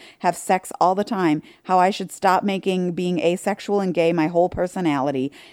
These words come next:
and that I need to grow the fuck up, and that normal men and women are meant to have sex with, with each other, and so on. So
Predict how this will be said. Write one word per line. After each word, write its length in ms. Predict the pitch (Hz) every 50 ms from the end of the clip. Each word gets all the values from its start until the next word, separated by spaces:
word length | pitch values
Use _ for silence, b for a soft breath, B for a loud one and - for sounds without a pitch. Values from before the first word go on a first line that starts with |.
| b b
and 380 | - 180 175 156 160 156 151 -
that 180 | - 175 170 165
I 180 | 165 165 170 185
need 200 | 190 190 185 -
to 80 | - 180
grow 240 | 147 160 165 170 180
the 120 | 180 208
fuck 300 | - - 220 214 247 - 233
up, 360 | 180 165 160 - - - B B B B B _ -
and 300 | 175 170 170 165 165 156
that 260 | 170 170 156 - -
normal 400 | 185 180 185 190 202 214 226 233
men 200 | 226 208 196 196
and 160 | 190 190 185 175
women 260 | 180 175 170 170 170
are 140 | - 180 180
meant 240 | 175 165 170 160
to 60 | - 202
have 180 | 170 165 165
sex 260 | - - 175 180 -
with, 220 | 165 160 160 - - -
with 280 | - 160 147 160 151 -
each 200 | 135 139 135 -
other, 360 | 101 - 101 95 90 139 - _ _ _ _ _ _
and 140 | 165 165 -
so 240 | - - 147 135 131
on. 320 | 95 67 60 - - - - _ _ _ _ _ _ _ _ _ _ _ _ _ _ _ _ _ _ _ _ _ _ _ _ _ _ _ _ _ _ _ _ _ _ _ _ _ _ _ _ _ _ _ _ _ _ _ _ _ _ _ _ _ _ _ _ _ _ _ _ _ _ _ _ _ _ _ _ _ _ _ _
So 520 | _ - - - 180 147 135 127 131 143